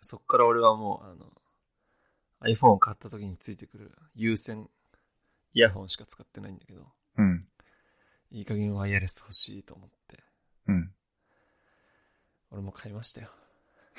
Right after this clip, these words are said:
Speaker 1: <laughs> だけどさ、
Speaker 2: うん。
Speaker 1: AirPods Proって不思議で、
Speaker 2: うん。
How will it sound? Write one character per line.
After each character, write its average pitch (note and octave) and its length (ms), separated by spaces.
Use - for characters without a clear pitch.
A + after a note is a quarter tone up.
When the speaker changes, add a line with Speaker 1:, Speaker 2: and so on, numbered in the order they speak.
Speaker 1:
<laughs> - 840
だ A#2+ 100
け A2+ 80
ど G2 60
さ、 - 360
Speaker 2:
う A#2 60
ん。 - 20
Speaker 1:
AirPods - 500
Pro F#3 160
っ - 60
て G#2+ 200
不 - 20
思 - 320
議 B2 100
で、 B2+ 300
Speaker 2:
う A#2+ 60
ん。 G2 260